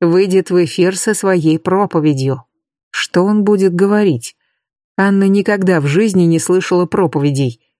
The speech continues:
но сейчас всё же включила компьютер. Ей надо отвлечься, на что угодно. Кроме того, ей захотелось понять, что за человек этот пастор.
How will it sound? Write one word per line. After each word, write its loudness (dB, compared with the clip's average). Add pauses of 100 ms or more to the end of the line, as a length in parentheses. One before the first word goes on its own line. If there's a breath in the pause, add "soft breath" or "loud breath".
(140)
но 2
сейчас 0
всё -2
же 0
включила 0
компьютер. -2 (560)
Ей 2
надо 0
отвлечься, -4 (260)
на 0
что -2
угодно. 0 (480 soft breath)
Кроме 2
того, 0
ей 2
захотелось 0
понять, 0
что -2
за -2
человек -2
этот -2
пастор. -4